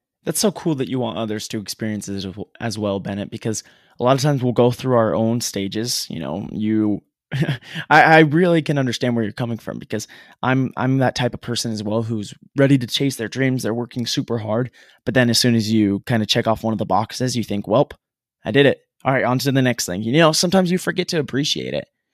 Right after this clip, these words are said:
And I think many, many, many people deal with that inside of their lives. Once again, I keep going back to this example, but it's one of the easiest for people to understand because it's something every single person deals with. It's that fitness journey, right? At first, you set a goal of losing maybe five to ten pounds.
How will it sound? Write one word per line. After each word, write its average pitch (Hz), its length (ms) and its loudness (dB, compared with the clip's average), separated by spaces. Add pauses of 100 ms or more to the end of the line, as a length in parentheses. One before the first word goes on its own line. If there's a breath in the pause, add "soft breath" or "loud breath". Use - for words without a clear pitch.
(300 soft breath)
And 139 140 0
I 180 100 0
think 226 180 -6 (120)
many, 175 420 6
many, 170 220 6
many 139 360 4
people 127 320 -4
deal 113 180 -2
with 98 100 -8
that 98 140 -8
inside 98 280 -8
of 76 80 -16
their 62 140 -12
lives. - 400 -10 (760)
Once 147 180 -2
again, 127 200 -4
I 139 120 -2
keep 156 200 -8
going 143 180 -2
back 127 180 -6
to 120 80 -10
this 113 140 -12
example, 107 380 -8
but 113 160 -12
it's 123 140 -12
one 139 120 -4
of 123 60 -6
the 117 60 -4
easiest 113 380 0
for 98 100 -8
people 98 300 -10
to 92 40 -2
understand 80 500 -6
because - 280 -14
it's 87 140 -10
something 80 380 -10
every 110 280 0
single 92 240 -6
person 87 320 -8
deals 104 260 -6
with. 76 220 -16 (340 soft breath)
It's - 120 -8
that 92 140 0
fitness 113 340 -4
journey, - 320 -14
right? - 260 -2 (480)
At - 160 -8
first, 180 340 -2
you 151 60 -2
set 143 160 0
a 135 60 0
goal 131 200 2
of 120 80 -2
losing 127 280 2
maybe 117 240 0
five 120 300 6
to 107 80 -8
ten 110 200 -6
pounds. 98 400 -8